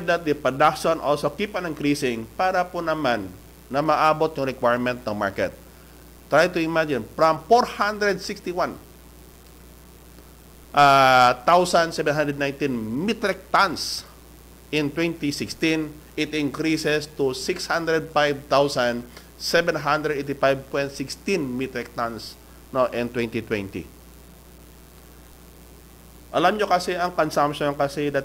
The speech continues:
is directly positively co-, correlated with the pop-, increases in population. Yung nga sabi ko palagi that, uh, mahirap kasi, no? Ang sabihin mo sa tao, "Pwede bang wag ka munang kumain?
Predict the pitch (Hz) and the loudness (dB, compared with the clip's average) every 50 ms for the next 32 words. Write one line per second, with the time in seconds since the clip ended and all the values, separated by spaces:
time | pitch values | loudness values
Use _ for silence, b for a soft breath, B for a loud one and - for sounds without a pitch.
0 | 139 131 135 135 131 131 - - 110 113 120 139 143 139 - 139 135 135 139 - | -2 -2 -2 -4 -4 -6 -8 -4 -2 0 2 2 0 -2 -2 -4 -4 -4 -4 -4
1 | 131 135 - 131 135 139 131 135 131 127 - 123 120 - 127 120 120 120 113 110 | -6 -4 -4 -6 -6 -6 -6 -6 -6 -6 -6 -8 -6 -4 -4 -4 -2 -2 -2 -2
2 | 110 107 110 107 98 95 87 90 - - - - - 120 143 180 196 180 139 120 | -4 -4 -2 -2 -2 -2 -4 -8 -14 -18 -14 -8 -4 0 2 2 2 2 0 -4
3 | - - - - - - - - - - - - - 135 139 135 - 127 - - | -10 -14 -18 -20 -20 -20 -20 -20 -20 -20 -20 -10 -6 -4 -2 0 0 -2 -2 -4
4 | - 143 139 135 - 147 135 135 147 135 - - 117 117 113 113 107 - - 107 | -8 -6 -4 -2 0 0 0 0 -2 -6 -6 -6 -8 -4 -2 -2 -2 -2 -4 -6
5 | 101 98 92 92 - - 95 85 87 - - - - - - - - 123 135 139 | -4 -4 -6 -6 -6 -8 -8 -8 -12 -18 -20 -20 -20 -20 -20 -8 0 2 2 2
6 | 139 147 139 131 - 156 135 135 139 143 131 139 147 139 - 135 135 131 127 131 | 4 2 0 0 2 2 2 2 0 -2 -4 -4 -2 0 2 2 2 2 0 0
7 | 135 135 127 135 131 127 127 127 - - 131 127 123 123 120 120 B B B B | -2 -2 0 2 2 0 0 -2 -4 -2 2 2 4 2 2 0 B B B B
8 | B B B 131 139 147 160 170 175 185 175 180 - 165 165 - 185 196 202 - | B B B 0 0 2 2 2 2 2 2 2 0 0 0 0 -4 -6 -8 -12
9 | - - - - - - - - - - - 135 135 143 147 151 160 151 135 117 | -20 -20 -20 -20 -20 -20 -20 -20 -20 -14 -6 -2 0 0 2 0 0 -4 -8 -12
10 | - - - - - - - - - - - - 135 139 160 151 160 180 180 175 | -16 -20 -20 -20 -20 -20 -20 -20 -20 -12 -8 -6 -2 0 0 2 4 4 4 4
11 | 175 180 180 175 180 165 170 165 170 175 180 180 175 170 175 175 175 180 180 175 | 4 4 2 0 2 4 4 4 4 4 2 2 2 4 4 4 6 6 4 6
12 | 185 180 175 180 175 170 175 165 175 175 175 170 170 170 170 180 196 226 | 4 4 4 4 4 2 2 2 2 4 6 6 6 6 6 4 2 0